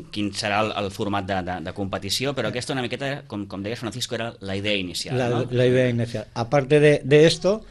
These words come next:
Speaker 2: mejorar también, eh,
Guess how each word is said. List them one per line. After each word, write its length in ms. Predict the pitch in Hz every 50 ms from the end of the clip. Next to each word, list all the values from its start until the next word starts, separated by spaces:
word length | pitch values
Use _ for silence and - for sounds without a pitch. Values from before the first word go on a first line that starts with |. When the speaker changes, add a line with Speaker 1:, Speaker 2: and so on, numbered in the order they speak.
| - - - - -
Speaker 2:
mejorar 580 | 123 127 127 127 120 - 120 117 135 135 123
también, 640 | 120 - 135 135 135 131 135 139 143 156 175 - - - - - - - - - - -
eh, 720 | - 127 123 123 123 123 123 123 123 123 123 120 120 120 120